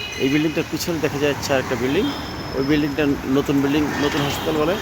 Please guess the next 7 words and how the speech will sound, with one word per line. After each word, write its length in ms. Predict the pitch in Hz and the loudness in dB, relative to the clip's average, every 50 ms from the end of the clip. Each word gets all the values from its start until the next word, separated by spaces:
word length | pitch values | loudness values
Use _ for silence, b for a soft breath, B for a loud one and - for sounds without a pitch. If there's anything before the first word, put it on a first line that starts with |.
| - - - - - - - - - - - - - - - - - - - - - 123 135 | -4 -6 -8 -8 -8 -8 -8 -8 -8 -8 -8 -10 -10 -10 -10 -10 -10 -12 -12 -8 -2 -2 0
নতুন, 180 | 139 139 160 160 151 - - - - 135 143 | 0 0 0 -2 -2 -4 -6 -4 0 0 0
নতুন 200 | 147 131 170 160 151 | 0 0 -2 -2 -2
হাসপাতালটা 540 | 156 151 - - 165 165 165 160 147 165 175 180 190 190 - - - - - - - - - - - - - - - - - - - - | -4 -6 -6 -4 -2 -2 -2 0 0 2 2 2 0 0 -4 -6 -8 -8 -8 -10 -10 -10 -10 -10 -10 -10 -10 -10 -10 -10 -12 -10 0 2
চালু 220 | 143 135 143 151 151 147 143 139 - - - 135 | 2 4 4 4 4 4 2 2 -2 -2 0 0
আছে, 240 | 139 - - - 214 240 262 294 - - - - - - - - | 0 0 0 -2 -2 -2 -4 -6 -10 -12 -12 -14 -12 -12 -6 -2
ধীরে 180 | 147 160 170 156 131 | 2 2 2 2 2
ধীরে 160 | 143 139 151 | 0 0 0